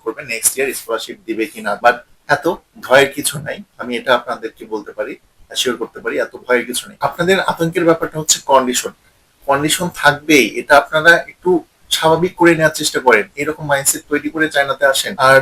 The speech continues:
চায়নাতে সিক্সটি পার্সেন্ট মার্কস হচ্ছে পাস মার্ক, তো এটা পাস করা কোনো ব্যাপার না। normally ভার্সিটি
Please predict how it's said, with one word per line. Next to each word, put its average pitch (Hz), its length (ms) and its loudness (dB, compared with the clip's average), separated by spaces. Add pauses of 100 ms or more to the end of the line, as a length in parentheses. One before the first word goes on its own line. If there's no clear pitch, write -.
চায়নাতে 160 540 2
সিক্সটি - 320 -4
পার্সেন্ট 165 380 -4
মার্কস 131 580 2
হচ্ছে - 300 -8
পাস 120 280 2
মার্ক, 123 200 -2
তো 113 180 0
এটা 156 460 -2 (240)
পাস 131 200 -2
করা 135 160 0
কোনো 135 180 -8
ব্যাপার 123 320 -2
না। 101 160 -14 (360)
normally 151 320 -2
ভার্সিটি 151 760 -4